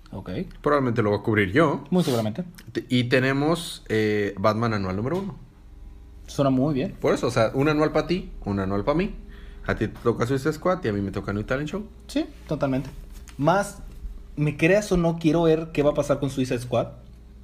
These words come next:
Speaker 2: Wow.
Speaker 1: Porque el número ocho <coughs> empieza el arco de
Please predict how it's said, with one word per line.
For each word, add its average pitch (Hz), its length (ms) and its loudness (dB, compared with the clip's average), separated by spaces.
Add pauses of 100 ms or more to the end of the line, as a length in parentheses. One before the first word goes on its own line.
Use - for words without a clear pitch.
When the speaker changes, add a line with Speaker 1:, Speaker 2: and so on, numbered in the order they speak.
(280)
Speaker 2:
Wow. 120 440 0
Speaker 1:
Porque 196 580 2 (280)
el 139 180 4
número 165 300 6
ocho 180 260 6 (300)
<coughs> - 300 -2
empieza 139 420 2
el 143 100 4
arco 151 560 2
de 147 540 2